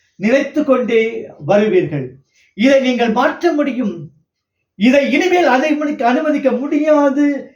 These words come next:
என்று முடிவெடுத்துக் கொள்ளுங்கள். அனுமதியும் செய்யாதீர்கள். மனத்தில் நினைத்ததை பேசுங்கள்.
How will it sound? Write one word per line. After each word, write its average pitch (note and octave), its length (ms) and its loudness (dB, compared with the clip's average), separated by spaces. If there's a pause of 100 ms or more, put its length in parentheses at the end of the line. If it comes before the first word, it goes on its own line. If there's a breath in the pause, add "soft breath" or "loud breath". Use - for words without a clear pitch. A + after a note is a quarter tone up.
(140)
என்று A3 440 -2
முடிவெடுத்துக் A#3+ 640 0
கொள்ளுங்கள். D#3 640 -2 (600 soft breath)
அனுமதியும் C#4+ 1120 2
செய்யாதீர்கள். G3+ 760 0 (640)
மனத்தில் C4 800 0
நினைத்ததை C4 1080 0
பேசுங்கள். F3+ 720 -4